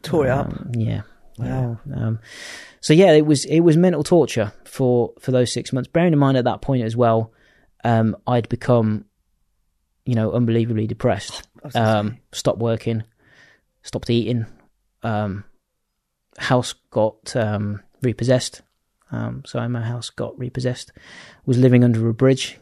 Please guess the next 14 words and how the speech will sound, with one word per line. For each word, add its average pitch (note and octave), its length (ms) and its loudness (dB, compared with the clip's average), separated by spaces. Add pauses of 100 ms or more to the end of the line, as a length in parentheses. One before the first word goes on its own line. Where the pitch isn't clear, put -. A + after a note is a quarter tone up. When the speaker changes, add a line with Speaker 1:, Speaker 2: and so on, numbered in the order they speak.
Speaker 2:
for B2+ 280 -4
a, B2+ 180 -6
a C3+ 60 -4
number C3 280 0
of A2+ 100 -2
weeks. F3+ 300 -2
Speaker 1:
Wow. D#3+ 220 -6 (340)
Speaker 2:
Um, A#2+ 480 2 (1000)
yeah, A#2+ 300 4 (180)
it C3+ 180 -2
was, A#2+ 280 -2
it D#3 120 2
was D3 200 -2
tough. - 460 -2